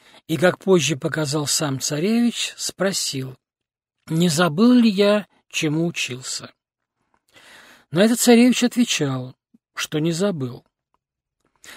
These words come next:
Тогда отец велел сыну показать изготовленные им чертежи. Опасаясь, что отец заставит его выполнить какой-либо чертеж в своем присутствии, и заведомо зная,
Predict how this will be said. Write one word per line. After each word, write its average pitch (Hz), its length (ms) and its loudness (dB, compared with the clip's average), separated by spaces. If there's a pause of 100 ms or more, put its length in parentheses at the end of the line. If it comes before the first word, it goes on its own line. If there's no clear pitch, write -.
(140)
Тогда 165 340 2
отец - 360 0
велел 170 260 0
сыну 214 380 0
показать 156 720 -4 (300)
изготовленные 196 1040 -4
им 160 240 -8
чертежи. 139 720 -8 (540)
Опасаясь, 202 520 2
что - 220 -2
отец 190 260 0
заставит 180 600 -2
его 170 320 0
выполнить 151 680 -4
какой-либо 151 720 -6 (240)
чертеж 147 580 -2
в - 60 -4
своем 139 340 -6
присутствии, 135 880 -4 (460)
и 165 60 -10
заведомо 160 520 2
зная, 151 560 -2